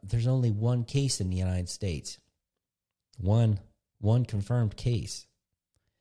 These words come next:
<laughs> And so, if that doesn't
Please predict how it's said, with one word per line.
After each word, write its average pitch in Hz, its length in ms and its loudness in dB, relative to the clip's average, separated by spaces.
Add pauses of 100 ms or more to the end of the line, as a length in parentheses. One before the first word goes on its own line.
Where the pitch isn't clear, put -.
(540)
<laughs> - 1080 -6 (920)
And 110 200 4
so, 107 460 4 (2000)
if 90 120 -4
that 139 220 0
doesn't 101 520 0